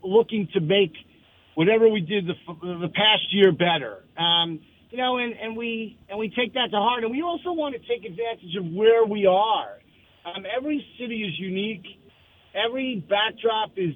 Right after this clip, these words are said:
different, and I feel like that's a challenge, and it does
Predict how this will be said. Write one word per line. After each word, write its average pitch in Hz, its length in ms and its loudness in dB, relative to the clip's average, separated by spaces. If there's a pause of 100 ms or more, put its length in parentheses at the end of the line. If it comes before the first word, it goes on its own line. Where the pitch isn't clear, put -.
different, 233 520 -2 (180)
and 190 440 -2 (520)
I 247 160 4 (160)
feel 247 280 2
like 202 320 -2
that's 226 380 -4 (580)
a 180 80 -2 (140)
challenge, 254 580 0 (200)
and 185 500 -4 (380)
it 185 180 -2
does 285 260 4